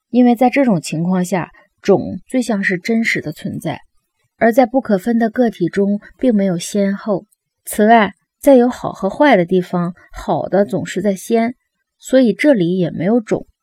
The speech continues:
以上的这些探讨表明，对于不可分的个体的称谓比种更是本源。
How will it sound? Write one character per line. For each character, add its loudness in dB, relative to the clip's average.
以 0
上 2
的 6
这 0
些 2
探 -4
讨 -2
表 -2
明， -4
对 2
于 2
不 -2
可 -4
分 0
的 2
个 0
体 -10
的 -8
称 -6
谓 -6
比 0
种 -2
更 -2
是 -8
本 -6
源。 -10